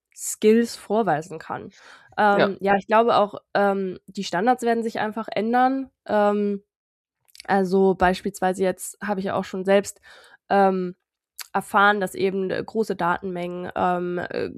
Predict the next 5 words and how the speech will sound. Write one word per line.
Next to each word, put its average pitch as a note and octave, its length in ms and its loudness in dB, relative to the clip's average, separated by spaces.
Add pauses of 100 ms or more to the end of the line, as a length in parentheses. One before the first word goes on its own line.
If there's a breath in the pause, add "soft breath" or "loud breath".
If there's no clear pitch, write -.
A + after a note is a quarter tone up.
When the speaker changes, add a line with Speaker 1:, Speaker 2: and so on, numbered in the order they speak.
(340)
Speaker 1:
Reviews, A3 560 4
die G#3 120 -4
sonst, G#3 560 0
äh, E2 420 -6 (400)
Manpower, A#3 1160 4